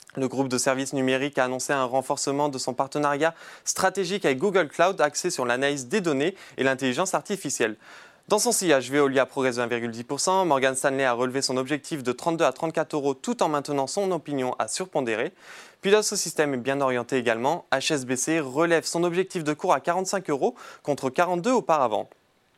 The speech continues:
À l'inverse, les valeurs du luxe sont logiquement touchées. L V M H, Hermès et Kering cèdent entre deux virgule soixante-quatre et deux virgule quatre-vingt-onze pour cent.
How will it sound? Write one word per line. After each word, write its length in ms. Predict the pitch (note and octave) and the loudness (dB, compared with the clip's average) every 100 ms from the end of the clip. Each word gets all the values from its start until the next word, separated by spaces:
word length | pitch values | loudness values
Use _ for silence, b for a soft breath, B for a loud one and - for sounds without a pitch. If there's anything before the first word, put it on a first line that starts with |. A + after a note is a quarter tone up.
| - - - | -20 -14 0
À 60 | F3+ | 2
l'inverse, 580 | F#3+ C#3 B2 - - - | 4 2 0 -6 -4 0
les 220 | C3+ B2+ | 4 4
valeurs 260 | B2 B2+ B2+ | 4 2 0
du 120 | C3 | 0
luxe 180 | C3+ - | -2 -2
sont 120 | C3 | 0
logiquement 480 | B2+ C#3 C#3 D3 C#3+ | 2 0 -2 -2 -2
touchées. 440 | C#3+ - D#3 E3+ - | -2 -4 -2 0 0
L 140 | A#2+ | 0
V 80 | A2+ | 0
M 140 | A2 | 0
H, 260 | A#2+ C3 - - | -2 -4 -4 -2
Hermès 400 | C3 C3 A#2+ - | 0 -2 -4 -2
et 100 | E3+ | -2
Kering 360 | - D3+ D3 C3+ | 0 -2 -2 -4
cèdent 300 | - E3+ - | -2 -2 0
entre 240 | C#3 C3 C3 | -2 -2 -4
deux 120 | D3 | -2
virgule 280 | F#3 E3+ C#3 | -2 -2 -2
soixante-quatre 500 | F#3 F3+ E3+ D3 B2+ | -4 -4 -4 -4 -4
et 60 | |
deux 140 | A#2+ D#3 | -4 -2
virgule 280 | D3 A#2 G#2+ | -2 -4 -6
quatre-vingt-onze 520 | D3 E3 C#3+ C3 - | -6 -2 -2 -2 -6
pour 140 | A#2 | -10
cent. 240 | - B2 | -6 -6